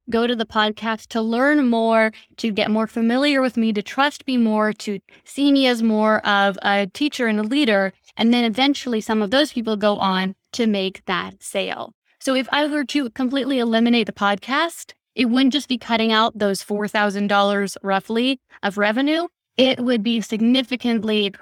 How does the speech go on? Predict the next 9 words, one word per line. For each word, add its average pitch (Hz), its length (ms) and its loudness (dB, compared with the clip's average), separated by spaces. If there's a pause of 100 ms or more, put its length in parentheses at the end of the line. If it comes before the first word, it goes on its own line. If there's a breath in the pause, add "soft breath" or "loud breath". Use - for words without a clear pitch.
reducing 214 720 -2
the 208 120 -2
amount 202 260 0
of 185 100 -6
revenue 233 480 2
that 208 160 -2
YouTube 220 440 -4
actually 196 580 -2
generates. - 580 -6